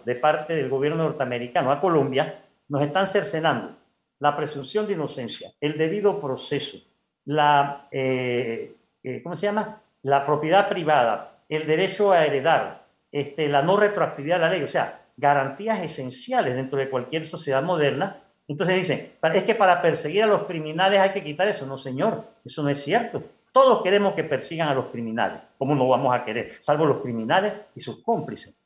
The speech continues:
Acaban de arrestar a seis en el senan, nada menos. O sea, no en la,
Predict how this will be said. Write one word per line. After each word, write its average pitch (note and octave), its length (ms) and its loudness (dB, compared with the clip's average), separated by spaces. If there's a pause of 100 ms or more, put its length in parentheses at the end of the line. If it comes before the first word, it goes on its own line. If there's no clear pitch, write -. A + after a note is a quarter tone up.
(100)
Acaban B2+ 300 2
de D3+ 80 2
arrestar C3 320 2
a B2+ 80 2
seis - 360 -4 (200)
en B2+ 160 -4
el A#2 80 -4
senan, B2+ 420 0
nada B2 220 4
menos. C3+ 280 -2
O - 40 -14
sea, G#2+ 380 -2
no B2 360 2
en G3 160 0
la, B2+ 440 2